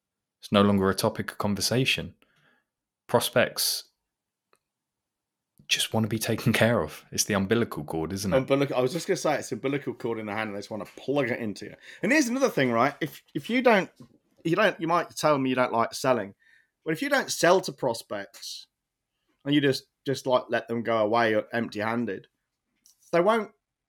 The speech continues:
Speaker 2: go away and do nothing. They'll probably give their money to someone else in your industry who might not even be as good as you at doing what you do,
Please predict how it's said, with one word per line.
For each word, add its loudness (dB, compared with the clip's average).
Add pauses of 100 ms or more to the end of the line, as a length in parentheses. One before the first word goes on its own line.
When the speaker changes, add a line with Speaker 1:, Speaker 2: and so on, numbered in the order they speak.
(200)
Speaker 2:
go 4
away 4
and 0
do 4
nothing. 0
They'll -2
probably -2
give -4
their 2
money 0 (480)
to -8
someone 2
else 2
in 0
your 4
industry -4 (240)
who 2
might 4
not 6
even 4
be 4
as 0
good 2
as 0
you 2
at -2
doing 2
what -6
you -6
do, 2